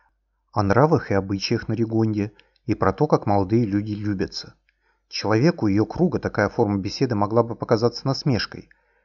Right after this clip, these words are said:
но Ака не чувствовал иронии, и в действительности ничего иронического здесь и не было, просто нездоровое любопытство. Иногда Эвелина даже старалась прикоснуться к нему, как бы невзначай погладить руку или щеку, и при этом ободряюще усмехалась.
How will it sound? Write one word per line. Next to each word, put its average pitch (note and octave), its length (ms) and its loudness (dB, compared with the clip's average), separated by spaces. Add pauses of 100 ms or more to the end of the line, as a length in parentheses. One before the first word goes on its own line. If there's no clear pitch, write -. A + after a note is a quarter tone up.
(180)
но B2 140 2
Ака D#3 160 2
не C3 120 2
чувствовал G2+ 480 -4
иронии, F#2+ 520 -2 (320)
и A2+ 80 0
в G#2 60 -6
действительности A2 640 -4
ничего C3 340 0
иронического G#2+ 560 -2
здесь G2+ 240 -4
и G#2+ 40 -4
не F2+ 160 -2
было, - 300 -12 (380)
просто A#2 300 -2
нездоровое G2+ 500 2
любопытство. G#2+ 680 0 (680)
Иногда G#2+ 380 2
Эвелина G2+ 360 0
даже G2 240 2
старалась G2+ 420 -2
прикоснуться - 640 -2
к - 100 -18
нему, E2+ 300 -8 (340)
как G2+ 180 2
бы A2 80 -2
невзначай G#2+ 460 0
погладить F#2 480 -4
руку C#3 280 -2
или E2+ 120 -4
щеку, C#3+ 520 -2 (300)
и A2 80 -2
при G2 180 -2
этом B2+ 260 2
ободряюще F#2 580 0
усмехалась. - 760 -6